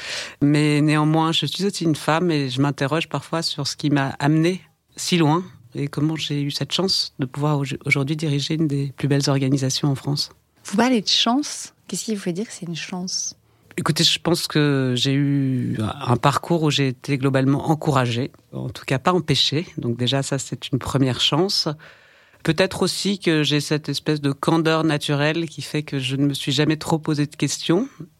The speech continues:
Speaker 1: Je m'en suis posée, rassurez-vous, mais j'avais pas peur de l'échec. Pourtant, j'étais pas une très bonne élève et j'étais souvent mise en échec. Mais ça m'a pas suffisamment marquée pour être inquiète sur la suite de, du parcours.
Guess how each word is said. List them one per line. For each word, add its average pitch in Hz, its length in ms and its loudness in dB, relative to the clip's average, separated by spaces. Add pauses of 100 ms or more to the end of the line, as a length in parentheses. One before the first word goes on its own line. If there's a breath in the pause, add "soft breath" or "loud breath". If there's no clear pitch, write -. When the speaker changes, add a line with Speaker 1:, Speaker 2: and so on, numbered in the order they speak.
Speaker 1:
Je - 260 -8
m'en 131 100 -2
suis - 160 -8
posée, 147 260 0
rassurez-vous, 143 540 -2
mais 156 160 2
j'avais 147 240 2
pas 170 120 2
peur 185 180 0
de 151 80 2
l'échec. 131 540 -2 (180)
Pourtant, 156 160 0
j'étais 151 220 2
pas 156 100 2
une 151 100 2
très 147 140 -2
bonne 139 180 2
élève 147 300 2
et 139 60 0
j'étais 131 300 -4
souvent 139 300 0
mise 147 220 4
en 131 100 4
échec. 143 460 -2 (720 loud breath)
Mais 147 600 4
ça 143 160 0
m'a 147 160 2
pas 160 160 0
suffisamment 156 540 2
marquée 147 400 0
pour 147 260 0
être - 220 -6
inquiète 156 360 2
sur 147 140 0
la 139 80 2
suite 156 300 -4
de, 143 160 -2
du 131 160 -4
parcours. 185 480 -2